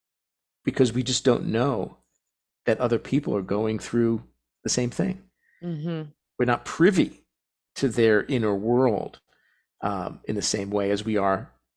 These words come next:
Speaker 1: to ours. But an experience like what we're sharing here, um, is about uniting everyone through a shared journey, a shared experience.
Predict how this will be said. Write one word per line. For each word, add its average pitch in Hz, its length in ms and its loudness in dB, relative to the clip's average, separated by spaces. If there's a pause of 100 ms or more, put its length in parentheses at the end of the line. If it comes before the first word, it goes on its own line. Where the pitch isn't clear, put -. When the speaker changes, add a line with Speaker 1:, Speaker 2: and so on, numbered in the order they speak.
Speaker 1:
to - 120 -4
ours. - 420 -2 (1200)
But 117 140 4
an 110 120 2
experience 156 920 2 (460)
like 107 320 -2
what - 100 -6
we're 98 100 -2
sharing 143 440 2
here, - 360 -8 (680)
um, 95 300 -6 (760)
is 113 120 0
about 110 480 0 (460)
uniting 113 640 2
everyone 95 480 -6 (180)
through 110 240 -2
a 92 40 0
shared 104 640 0 (760)
journey, 110 320 0
a 82 80 -2
shared 101 340 -2
experience. 120 680 -4